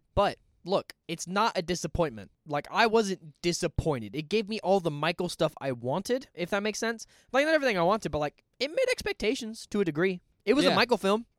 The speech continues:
Speaker 1: and he, stuff happened. He
Speaker 2: You
Speaker 1: killed
Speaker 2: got all the
Speaker 1: people.
Speaker 2: things you wanted. You got
Speaker 1: Yeah.
Speaker 2: a, a <laughs> traumatized Lloyd character. You got your Michael being super over the top. Donald Pleasance is back.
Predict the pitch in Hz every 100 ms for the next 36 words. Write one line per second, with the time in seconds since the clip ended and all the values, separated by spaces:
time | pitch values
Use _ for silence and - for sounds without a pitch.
0 | - 160 - - - 170 180 233 180 151
1 | 160 180 185 190 202 170 160 156 160 113
2 | 101 107 113 170 240 - _ - 110 107
3 | _ _ - - - 226 - - 160 156
4 | 175 160 175 170 170 165 160 - _ -
5 | 156 175 185 - 196 196 185 190 185 180
6 | 135 123 117 - _ _ 135 123 127 135
7 | 135 131 - _ - 120 110 - 135 127
8 | 113 110 104 - 110 104 - _ - 123
9 | 113 110 104 104 - 95 104 98 98 _